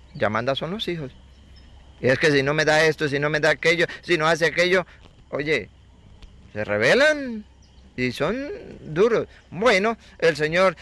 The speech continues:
dice que esa carga que tienes, Él la va a hacer llevadera. Escuchen bien, no nos la va a quitar, ¿ok? No, no, no la va a quitar, no la va a hacer llevadera,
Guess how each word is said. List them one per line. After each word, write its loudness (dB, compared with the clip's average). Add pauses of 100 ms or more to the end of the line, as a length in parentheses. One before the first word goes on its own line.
dice 0
que 2
esa 2
carga 2
que 0
tienes, -2 (880)
Él 2
la 2
va 2
a 2
hacer -2
llevadera. -2
Escuchen -2
bien, -4 (460)
no 2
nos 2
la 4
va 4
a 0
quitar, 0 (1040)
¿ok? -6 (580)
No, 2
no, 0
no 0
la 4
va 4
a 0
quitar, 2 (180)
no -2
la 2
va 4
a 4
hacer 2 (320)
llevadera, 0